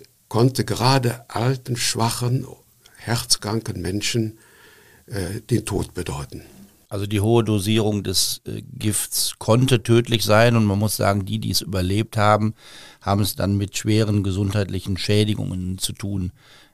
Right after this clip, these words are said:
Speaker 2: nach, nach den Anschlägen. Ähm, das letzte Todesopfer im Juni neunzehnhundertachtundvierzig war die Kölnerin Helene Schmitz.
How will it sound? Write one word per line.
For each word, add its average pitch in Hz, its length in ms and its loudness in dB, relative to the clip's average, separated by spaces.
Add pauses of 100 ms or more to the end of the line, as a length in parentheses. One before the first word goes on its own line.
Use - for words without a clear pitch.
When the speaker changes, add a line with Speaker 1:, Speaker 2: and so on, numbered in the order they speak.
Speaker 2:
nach, 95 340 -2
nach 90 200 -4
den 87 180 -6
Anschlägen. 104 680 0 (580)
Ähm, 113 300 8
das 110 200 6
letzte 143 400 2
Todesopfer 147 800 4
im 113 140 4
Juni 117 380 6
neunzehnhundertachtundvierzig 113 1500 2
war 107 140 2
die 101 140 0
Kölnerin 107 720 4
Helene 104 520 4
Schmitz. - 640 4